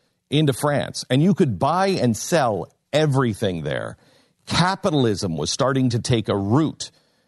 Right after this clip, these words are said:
in, uh, in England, which started, or in France, which started to change everything. Because now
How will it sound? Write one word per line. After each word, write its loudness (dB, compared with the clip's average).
in, 0
uh, 2
in 4
England, -2
which 0
started, -2
or 2
in 0
France, -2
which -2
started 0
to 0
change -2
everything. -2
Because 0
now 0